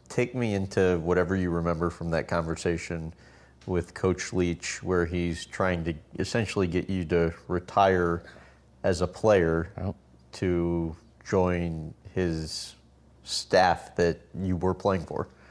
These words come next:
Speaker 2: Yeah, I was kinda blown away that I just, I didn't know him that well yet. I'd only been playing for him for that year.
Speaker 1: And
Speaker 2: Um,
Speaker 1: kind of insulted, right?
Speaker 2: I, leaving it, not during it, I wasn't. During it, I was just like, "Man, the head coach is, like, bringing this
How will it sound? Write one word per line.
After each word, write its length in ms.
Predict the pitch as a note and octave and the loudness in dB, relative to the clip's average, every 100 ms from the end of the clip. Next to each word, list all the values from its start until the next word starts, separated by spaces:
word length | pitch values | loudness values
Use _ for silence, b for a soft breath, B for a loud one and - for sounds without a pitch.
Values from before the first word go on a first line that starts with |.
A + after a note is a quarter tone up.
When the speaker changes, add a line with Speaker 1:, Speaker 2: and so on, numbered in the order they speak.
| B | B
Speaker 2:
Yeah, 140 | - B2 | 4 6
I 40 | |
was 160 | C3+ - | 6 4
kinda 240 | B2 C#3 | 4 4
blown 320 | F#2+ A2+ A#2 | 6 6 6
away 240 | A2 A2 A2 | 6 6 6
that 320 | G#2 E2+ - | 6 2 2
I 100 | G#2 | 4
just, 220 | G#2 - | 4 4
I 80 | A2 | 4
didn't 160 | A2 G#2+ | 6 6
know 180 | G#2+ | 4
him 160 | A2 G#2 | 4 4
that 160 | G#2 D#2+ | 4 4
well 220 | G#2 F#2+ | 4 4
yet. 480 | F#2+ G#2 G2+ F#2 - G2+ | 4 4 4 2 -2 -2
I'd 160 | G2 | 0
only 200 | G2 F#2 | 2 2
been 180 | F#2+ F#2 | 0 2
playing 300 | G2 G2+ F#2+ | 2 2 2
for 260 | - F#2+ F#2 | 0 2 0
him 80 | |
for 120 | E2+ F2+ | 0 2
that 180 | F2+ C#2 | 2 2
year. 600 | F#2 F#2+ F2+ F2+ F2+ - | 2 2 4 2 -2 -6
Speaker 1:
And 200 | - F2+ | 0 2
Speaker 2:
Um, 80 | F2+ | 4
Speaker 1:
kind 140 | C3+ | 4
of 100 | D#3 | 4
insulted, 640 | G2 E2 E3 D3+ - F2+ - - - | 2 4 4 4 2 -2 -4 -12 0
right? 260 | F2+ A2+ - - | 4 4 0 -10
Speaker 2:
I, 180 | - - - | -4 -2 -2
leaving 540 | - B2+ E3 B2 A2+ | 2 6 8 8 6
it, 140 | G#2+ A#2+ | 4 4
not 280 | D3 C3+ | 4 4
during 360 | A#2 B2+ A2 G2 | 6 6 6 4
it, 120 | F2+ | 4
I 100 | F#2 | 4
wasn't. 580 | F2+ F2+ F2+ F#2+ - F#2+ | 4 4 2 -2 -4 0
During 300 | G#2+ A#2+ A2+ | 4 6 6
it, 100 | G#2 | 6
I 120 | G2+ | 6
was 260 | G2+ F#2+ - | 6 4 2
just 180 | G2 - | 0 0
like, 140 | F2+ | 0
"Man, 180 | G2 F#2+ | 0 0
the 60 | |
head 180 | F#2 F2+ | 2 0
coach 360 | - G2 F#2 F2 | 2 2 2 0
is, 160 | E2 | -2
like, 260 | E2+ F2 D#2 - - - - | 2 2 0 -6 -16 -14 -4
bringing 340 | G2+ F#2+ F#2+ | -2 0 0
this 220 | F#2 F2+ | -2 -4